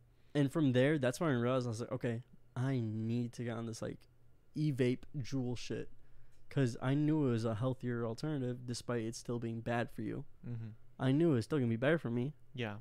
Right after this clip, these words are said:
Speaker 2: I guess if you had to go one or the other.
Speaker 1: Yeah.
Speaker 2: Yeah.
Speaker 1: And that's the thing about, like, a lot of people that are into it now, they've never smoked anything but this shit.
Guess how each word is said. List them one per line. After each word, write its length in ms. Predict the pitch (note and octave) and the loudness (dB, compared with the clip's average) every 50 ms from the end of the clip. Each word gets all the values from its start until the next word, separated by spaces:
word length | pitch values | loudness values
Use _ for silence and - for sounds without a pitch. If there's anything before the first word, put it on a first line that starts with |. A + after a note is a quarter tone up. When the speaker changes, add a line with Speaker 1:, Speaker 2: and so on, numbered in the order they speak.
| C3 - - | -14 -10 -6
Speaker 2:
I 80 | - C3+ | -6 -2
guess 260 | B2 D#3 D#3 - - | 2 2 2 2 2
if 100 | C#3 C3+ | -2 -2
you 80 | C3 | -2
had 280 | B2 A#2+ C3+ C#3+ C#3+ C#3 | 0 0 2 2 2 2
to 100 | C#3+ C#3 | 2 0
go 200 | B2+ C3+ C3 C3 | 2 2 2 4
one 180 | B2+ B2+ B2+ B2+ | 2 2 0 0
or 60 | A#2+ | -2
the 180 | A2 A2 A#2 A2+ | -2 -2 -2 -2
other. 340 | A2 G#2+ G#2+ G2+ G2 G#2 - - | -2 -2 -4 -6 -8 -8 -8 -4
Speaker 1:
Yeah. 280 | - F3+ F#3 C#3+ A#2 - - - - - | 0 0 2 2 0 -2 -6 -14 -18 -16
Speaker 2:
Yeah. 180 | A#2+ A2 F#2+ B2 - - - - - | -14 -14 -14 -16 -18 -20 -20 -8 0
Speaker 1:
And 100 | - E3+ | 4 4
that's 140 | F#3 F#3 F3 | 6 6 6
the 80 | G#3+ G3 | 4 4
thing 140 | G#3 A3 G3+ | 6 6 6
about, 180 | F#3 F#3 F3+ E3 | 8 8 8 8
like, 100 | D#3+ E3 | 8 8
a 40 | |
lot 120 | D#3+ D#3+ E3 | 8 6 6
of 80 | D#3+ | 4
people 140 | E3 F3+ E3+ D#3 | 4 2 4 6
that 100 | D3+ C#3 | 6 6
are 60 | B2 | 6
into 200 | C3+ C#3+ D3+ C3+ | 6 6 6 6
it 80 | A2+ | 4
now, 360 | G#2 G#2 G#2+ A2+ D3 F3 F3 - - - - - | 4 0 -2 0 0 -2 -2 -4 -8 -18 -4 2
they've 240 | C3+ D#3+ E3+ C3 A#2+ | 6 6 6 6 4
never 680 | A#2 A#2 B2+ C3 B2+ B2+ B2+ C#3+ D3+ E3 E3+ E3 E3 | 2 2 2 4 4 4 6 6 6 6 6 6 4
smoked 220 | D3+ - F3 D3+ - | 4 2 2 0 2
anything 460 | C3+ C3+ C#3+ B2+ C#3+ B2 A2 G#2+ G#2+ A2 A#2 | 2 2 2 4 2 2 2 0 -4 0 2
but 320 | C3 C#3 B2+ - B2+ B2 | 2 4 2 2 0 2
this 160 | B2+ D3+ D#3+ - | 4 4 4 2
shit. 320 | - - A#2 G#2 G#2+ - | 0 -2 -2 -4 -4 -6